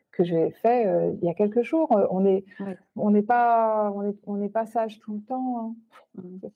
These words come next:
Speaker 1: serait
Speaker 2: Non, mais du coup, je sais que toi, tu n'aimes pas, euh, donner des conseils, donc je ne vais pas essayer de t'en extorquer.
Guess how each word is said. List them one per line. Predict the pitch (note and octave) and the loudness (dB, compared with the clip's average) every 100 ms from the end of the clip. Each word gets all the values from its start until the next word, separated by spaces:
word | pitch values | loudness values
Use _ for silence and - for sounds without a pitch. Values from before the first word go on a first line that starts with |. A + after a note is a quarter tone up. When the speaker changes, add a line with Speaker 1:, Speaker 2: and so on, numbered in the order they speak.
| _ | _
Speaker 1:
serait | G3+ G3 F#3+ | -12 -12 -10
Speaker 2:
Non, | G3 | -6
mais | G#3 | -4
du | G3 A3 | -4 -4
coup, | D4+ C#4+ | -4 -6
je | F#3 A#3 | -4 -4
sais | A3+ D#4+ | -2 -6
que | D4+ | -4
toi, | A3+ - C4 | -4 -4 -6
tu | - G3+ | -6 -4
n'aimes | F#3+ G3 | -2 -4
pas, | - A#3 B3 - | -4 -6 -6 -4
euh, | F3 | -2
donner | F3 G3 G#3 | 0 0 0
des | F#3 | -2
conseils, | - F3 - C#4 E4 | -4 -12 -8 -4 -4
donc | F3+ E3 | -4 -4
je | E3+ | -6
ne | |
vais | D#3+ E3 | -4 -4
pas | E3+ | -4
essayer | D#3+ F#3+ | -6 -4
de | F3 E3 | -4 -6
t'en | E3+ D#3+ | -6 -10
extorquer. | D#3 - E3+ _ - E4 | -10 -8 -8 _ -8 -8